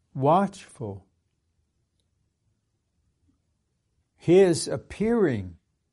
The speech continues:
which first will be in a secret way, like the morning star. Only those who are awake and are watchful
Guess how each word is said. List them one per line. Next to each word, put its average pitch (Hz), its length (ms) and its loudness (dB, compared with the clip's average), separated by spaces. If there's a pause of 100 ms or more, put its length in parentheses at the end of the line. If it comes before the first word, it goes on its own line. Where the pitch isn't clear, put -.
(1040)
which 160 240 -2
first 208 400 0
will 151 220 2
be 117 580 -8 (920)
in 143 120 -2
a 147 100 2
secret 175 500 -2
way, 143 600 -4 (220)
like 120 200 -10
the 131 140 -2
morning 143 580 -2
star. 156 960 -6 (2750)
Only 175 380 4
those 143 540 2
who 135 180 -2
are 123 220 0
awake 123 680 -2
and 123 180 -8
are 113 120 -4
watchful 123 880 -6